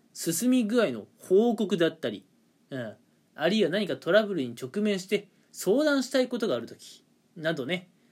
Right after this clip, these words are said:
まあ、基本的にはお仕事に関するお話だとは思うんですよ。やっぱり職場でね、お仕事中ですから。うん。でも、でね、うん。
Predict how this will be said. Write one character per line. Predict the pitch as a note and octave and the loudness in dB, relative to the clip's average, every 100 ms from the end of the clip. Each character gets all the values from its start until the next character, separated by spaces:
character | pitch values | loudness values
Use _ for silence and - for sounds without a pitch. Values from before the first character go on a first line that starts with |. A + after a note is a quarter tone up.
| - | -4
ま | A3 | -4
あ、 | |
基 | - | -4
本 | - E4+ | -2 0
的 | F#4 F#4 | 0 0
に | F#4+ D4 | -2 -2
は | C#3 | -2
お | C#3+ | -4
仕 | D3+ | -8
事 | D3+ | -8
に | D3 B2+ | -8 -8
関 | D3+ D#3 | -8 -8
す | D#3+ | -6
る | D3+ | -6
お | A2+ | -6
話 | C3 C#3+ A3 | -6 -6 -4
だ | A#3+ | -2
と | C#3 | -2
は | |
思 | B2 D#3 | -4 -4
う | |
ん | D3 | -6
で | |
す | A#2 | -6
よ。 | A2 - _ _ - | -10 -12 _ _ -8
や | D#3 | -2
っ | |
ぱ | - | 0
り | E3 G#2 _ _ _ - | -2 -4 _ _ _ -6
職 | E3+ E3 D#3 | -4 -2 -2
場 | D3+ | -2
で | C#3+ | -2
ね、 | F#3+ - _ | -6 -8 _
お | C3 | -8
仕 | C3+ | 0
事 | E3 D#3+ | 2 2
中 | C#3 C#3 | -2 -4
で | G#2+ | -6
す | |
か | - G2 | -12 -16
ら。 | F2+ _ _ - | -16 _ _ -18
う | B2 | -16
ん。 | G#2 - _ _ _ _ _ _ _ _ _ _ _ _ _ _ _ | -16 -20 _ _ _ _ _ _ _ _ _ _ _ _ _ _ _
で | F3+ E3+ D4+ | -8 0 2
も、 | F#4 - _ G3+ | 2 -2 _ -2
で | C4+ | 0
ね、 | E4 G4+ _ - | 0 -4 _ -8
う | F#3+ | -6
ん。 | A#2+ | -6